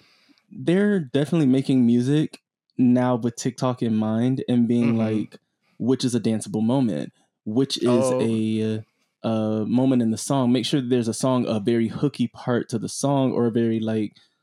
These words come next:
Speaker 1: um, what's the word that I'm looking for? Mm, I can't get it out
Speaker 2: Relatable?
Speaker 1: right now. Hmm?
Speaker 2: Relatable?
Speaker 1: Yes, very, like, relatable moment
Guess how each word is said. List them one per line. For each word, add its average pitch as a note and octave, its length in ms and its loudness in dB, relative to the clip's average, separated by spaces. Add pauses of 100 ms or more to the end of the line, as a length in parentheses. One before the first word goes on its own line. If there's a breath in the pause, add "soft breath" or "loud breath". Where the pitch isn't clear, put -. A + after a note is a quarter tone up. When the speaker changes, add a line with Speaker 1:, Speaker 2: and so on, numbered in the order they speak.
(200 soft breath)
Speaker 1:
um, G#2+ 680 -4 (280)
what's C#3 220 -4
the B2+ 80 -4
word A2+ 220 -4
that A2+ 100 -4
I'm A2 120 -2
looking A2 280 -6
for? A2 560 -8 (1200)
Mm, B2 1120 -2 (340)
I A#2+ 260 -4
can't D3 160 0
get C#3+ 120 0
it - 60 -2
out A2+ 100 0
Speaker 2:
Relatable? - 20 -4
Speaker 1:
right F#2 140 -4
now. - 80 -10 (420)
Hmm? D#3+ 280 0 (680)
Speaker 2:
Relatable? D#3+ 880 -6 (400 loud breath)
Speaker 1:
Yes, D3+ 340 0
very, D#3 320 2
like, E3 200 0
relatable B2+ 760 0
moment A#2 500 0